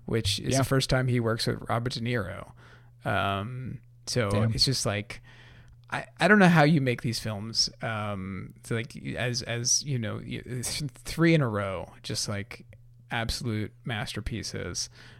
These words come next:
Speaker 1: Um, yes, I will say it, folks. This film's a masterpiece. Fuck you if you don't think it is. Um,
Speaker 2: This, this is, like, I don't know, just, like,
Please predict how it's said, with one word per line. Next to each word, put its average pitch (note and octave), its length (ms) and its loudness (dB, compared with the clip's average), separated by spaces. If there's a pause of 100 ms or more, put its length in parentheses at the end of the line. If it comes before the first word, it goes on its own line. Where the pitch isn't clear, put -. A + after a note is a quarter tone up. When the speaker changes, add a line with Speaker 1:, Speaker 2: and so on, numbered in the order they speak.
(180)
Speaker 1:
Um, G2 300 -4
yes, A2+ 260 -2
I A2+ 80 0
will G#2+ 100 -2
say G#2+ 180 -2
it, F2+ 100 -4
folks. F#2 440 -6
This G#2+ 200 -4
film's A#2+ 280 -2
a A2 40 -4
masterpiece. G2 760 -6
Fuck - 380 -6
you A#2+ 80 0
if - 100 -6
you A2 60 -2
don't G#2 160 -4
think G2 240 -10
it - 20 -10
is. F2 400 -6 (540)
Um, - 380 -8
Speaker 2:
This, D3+ 300 4 (320)
this D3 300 -2
is, E3 220 -4
like, B2 440 -2 (880)
I D3+ 60 4
don't D3 120 4
know, A#2 140 4
just, A#2+ 220 -4 (160)
like, - 160 2